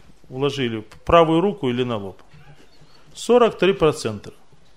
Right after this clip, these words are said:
А сейчас уже всем известно о том, что, в принципе, техника для этого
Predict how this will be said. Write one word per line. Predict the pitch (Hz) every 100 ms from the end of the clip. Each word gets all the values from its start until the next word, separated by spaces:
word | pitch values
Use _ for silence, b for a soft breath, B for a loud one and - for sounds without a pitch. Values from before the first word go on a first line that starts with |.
| -
А | 160 160 -
сейчас | - 175 202 170
уже | 165 160
всем | 151 165 156
известно | 165 180 233 - 143
о | 139 143
том, | - 165
что, | - 160 151 B B
в | -
принципе, | 175 - 175
техника | 170 208 - 135 131
для | 123 147
этого | 156 110